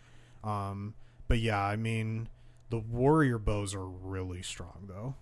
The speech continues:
Like, you get, like, I'm not gonna tell you what, you can figure it out, but you get, like, certain abilities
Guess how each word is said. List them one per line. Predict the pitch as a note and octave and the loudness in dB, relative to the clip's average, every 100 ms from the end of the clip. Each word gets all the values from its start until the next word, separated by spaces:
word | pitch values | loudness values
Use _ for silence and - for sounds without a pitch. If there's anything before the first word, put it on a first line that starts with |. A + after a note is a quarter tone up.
| - | -4
Like, | A2+ G2+ | -2 0
you | C#3+ | 2
get, | F3+ E3+ | 2 2
like, | C#3+ B2+ - | 0 0 0
I'm | B2+ E3+ | 0 2
not | G3 | 2
gonna | G3+ F3 | 2 2
tell | - D#3+ | 6 6
you | D3+ B2 | 6 4
what, | A#2 G2+ G2 - | 2 0 -4 -6
you | A2+ | -4
can | A2 A2 | -2 0
figure | C3+ A#2+ A#2+ | 0 2 2
it | A2 | 2
out, | F2+ F2+ F2+ | -2 -6 -6
but | G#2 | -2
you | A2+ D3+ | 0 2
get, | G3+ F3+ | 2 2
like, | C3 G#2 | 0 2
certain | - - A#2 B2 C#3 | 2 2 2 0 0
abilities | A#2 G2 F#2+ G#2+ B2 C3 C#3+ | 0 0 0 0 0 0 0